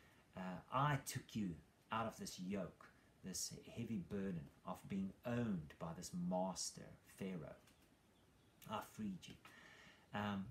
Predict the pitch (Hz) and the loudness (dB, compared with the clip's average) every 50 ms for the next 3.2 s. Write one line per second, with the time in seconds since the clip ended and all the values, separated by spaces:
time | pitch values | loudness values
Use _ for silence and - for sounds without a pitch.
0 | 165 139 113 120 - - 196 202 - 208 180 - - 147 131 117 117 110 - 107 | -4 0 6 8 10 10 10 10 10 8 6 8 6 6 6 6 4 4 2 0
1 | 95 - 110 104 - - 107 101 98 98 98 98 101 101 107 110 - - 110 107 | 0 0 -2 -2 -2 -2 -2 0 2 4 4 4 4 2 2 0 -2 -2 0 0
2 | - - - 123 113 - - - - - 165 156 156 156 147 123 - - - 170 | 0 0 0 -2 -2 0 2 2 8 8 8 10 10 8 4 2 2 0 -4 -4
3 | 151 147 156 | -4 -6 -8